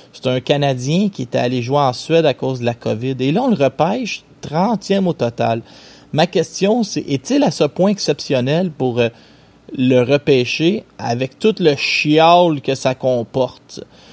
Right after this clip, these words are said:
Et je sais pas. On, ça, on va le découvrir. Et moi, je suis quand même un adepte de croire à la deuxième chance,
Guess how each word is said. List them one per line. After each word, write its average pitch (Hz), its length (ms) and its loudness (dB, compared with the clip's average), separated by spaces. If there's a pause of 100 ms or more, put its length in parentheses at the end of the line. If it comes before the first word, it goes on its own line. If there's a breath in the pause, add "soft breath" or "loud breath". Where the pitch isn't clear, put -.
(240 loud breath)
Et 131 320 -2
je 131 180 -6
sais 135 180 -6
pas. 139 200 -8 (1080)
On, 120 160 -4
ça, 156 160 0
on 147 40 2
va 127 100 0
le 113 60 -2
découvrir. 131 800 -2
Et 139 140 0
moi, 170 280 2
je 202 100 -6
suis - 80 -8
quand 143 140 0
même 175 180 0
un 160 120 0
adepte 135 560 -2
de 127 460 -2 (640 soft breath)
croire 147 680 4 (100)
à 120 160 -4
la 117 140 0
deuxième 120 800 -4
chance, 156 880 -6